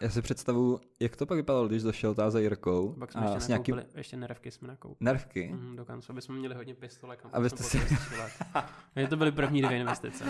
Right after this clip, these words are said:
Speaker 1: <laughs> To šlo taky do firmy? Schovali jste to jako do účetnictví,
Speaker 2: No
Speaker 1: jo?
Speaker 2: jasně.
Speaker 1: Jasně,
Speaker 2: Tak
Speaker 1: tak,
Speaker 2: to,
Speaker 1: tak
Speaker 2: to je
Speaker 1: jasně.
Speaker 2: pro, pro, pro ně důležitý náklad jako doména,
Speaker 1: Ok,
Speaker 2: že jo?
Speaker 1: ok, ok.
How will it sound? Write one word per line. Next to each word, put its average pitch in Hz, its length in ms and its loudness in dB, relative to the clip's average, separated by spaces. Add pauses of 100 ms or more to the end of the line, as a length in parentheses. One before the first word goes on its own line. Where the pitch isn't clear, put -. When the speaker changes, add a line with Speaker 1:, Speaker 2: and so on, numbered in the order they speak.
(160)
Speaker 1:
<laughs> 233 180 -8
To 160 100 2
šlo 160 100 2
taky 175 140 0
do 143 100 0
firmy? 120 300 -2
Schovali 131 240 0
jste 135 140 -6
to 131 180 -6
jako 127 180 -2
do 123 100 -2
účetnictví, 101 480 -6
Speaker 2:
No 143 80 0
Speaker 1:
jo? 135 60 -2
Speaker 2:
jasně. 131 340 -10
Speaker 1:
Jasně, - 260 -14
Speaker 2:
Tak - 120 -20
Speaker 1:
tak, - 160 -12
Speaker 2:
to, - 80 -8
Speaker 1:
tak - 100 -6
Speaker 2:
to 160 60 -2
je 156 40 2
Speaker 1:
jasně. 147 140 -2
Speaker 2:
pro, 160 100 -4
pro, 151 240 -6
pro 156 200 -8
ně 170 120 -6
důležitý 147 360 -6
náklad 143 320 -10
jako 143 160 -12
doména, 135 320 -8
Speaker 1:
Ok, 120 60 -8
Speaker 2:
že 110 100 -4
jo? - 240 -8
Speaker 1:
ok, - 160 -10 (240)
ok. - 180 -10